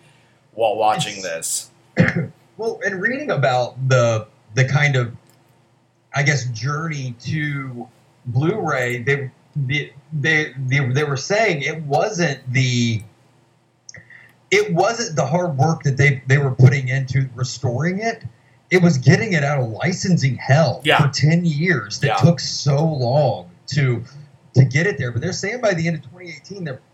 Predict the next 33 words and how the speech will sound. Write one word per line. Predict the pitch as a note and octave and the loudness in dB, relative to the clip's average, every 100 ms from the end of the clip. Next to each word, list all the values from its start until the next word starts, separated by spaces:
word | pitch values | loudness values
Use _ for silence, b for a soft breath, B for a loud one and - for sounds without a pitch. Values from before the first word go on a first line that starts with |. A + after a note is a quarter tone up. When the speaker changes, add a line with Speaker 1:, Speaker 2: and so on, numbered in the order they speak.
| - - | -6 -6
Speaker 2:
probably | D3+ D#3 E3 E3+ D#3 | -4 -4 -2 -2 -4
going | C#3+ D3 C3 | -4 -4 -4
to | B2+ | -4
be | C3+ | -4
releasing | B2 B2 A#2+ A#2+ - A#2 | -6 -6 -8 -8 -8 -6
it, | G#2+ G#2 - _ _ _ - _ _ _ - | -6 -8 -12 _ _ _ -20 _ _ _ -6
um, | C3 A2+ G#2+ G2+ F#2+ - _ _ _ - | -4 -2 -4 -6 -14 -20 _ _ _ -4
on | C3 B2+ | -2 -2
Blu-ray | B2 A#2+ F#2+ F#2 - _ _ _ | -4 -8 -8 -12 -14 _ _ _
with | C#3+ C3+ | -2 0
some | A3+ A3+ | 0 -2
sort | C#3 G3 | 0 -2
of | D#3 | -2
restoration. | D3 B2+ B2+ A2 - G#2 G2+ - | -4 -4 -10 -12 -12 -16 -16 -10
You, | C#3+ | -2
who | C3+ F#3 | 0 2
knows | E3 D3 C3 | 0 -2 -2
whether | B2+ | -4
it'll | A#2+ | -6
be | A2+ | -8
Speaker 1:
Who | A#2+ D3+ | -4 0
knows | D#3+ D#3 | 4 4
how | D3+ | 4
Speaker 2:
four | C#3 | 2
K | |
or | |
Speaker 1:
good | C#3 | 0
the | B2+ | 0
Speaker 2:
not. | |
Speaker 1:
restoration | B2+ B2 B2+ A#2 A2+ | 0 0 -2 -4 -6
will | A2 | -10
be, | G2+ G#2 G2 G#2 | -8 -8 -8 -4
yeah. | G#2 G2 F#2 | -2 -2 -4